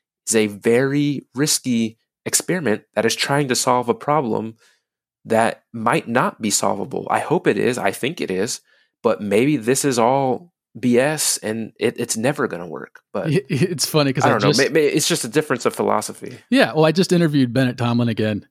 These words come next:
Speaker 2: and we were talking about, um, Dai, and how the major-, like, fi-, at, at any given time, fifty percent of dai is,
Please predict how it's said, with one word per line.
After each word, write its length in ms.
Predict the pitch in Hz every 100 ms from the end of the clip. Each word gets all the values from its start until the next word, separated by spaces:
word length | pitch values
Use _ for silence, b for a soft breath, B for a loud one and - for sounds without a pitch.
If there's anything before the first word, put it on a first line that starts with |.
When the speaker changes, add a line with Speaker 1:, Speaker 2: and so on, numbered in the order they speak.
| -
Speaker 2:
and 320 | 123 117 104
we 140 | 143
were 80 | 120
talking 180 | 123 120
about, 260 | 113 104 104
um, 380 | 131 107 98 95 _ _ _ _ _ _ - -
Dai, 480 | 139 120 113 104 98 _ _ _ -
and 500 | 123 110 110 101 - _
how 400 | - 120 117 120 _ _ _ _ _ _ _ _ -
the 80 |
major-, 480 | 147 139 120 165 180
like, 180 | 147 127
fi-, 200 | - 214 139 - 165 -
at, 240 | 143 143
at 120 | 156
any 140 | 170 185
given 220 | 185 147
time, 260 | 147 147 127
fifty 220 | 156 135
percent 300 | 135 135 127
of 140 | 110
dai 400 | 117 117 117 107 -
is, 460 | 113 107 101 -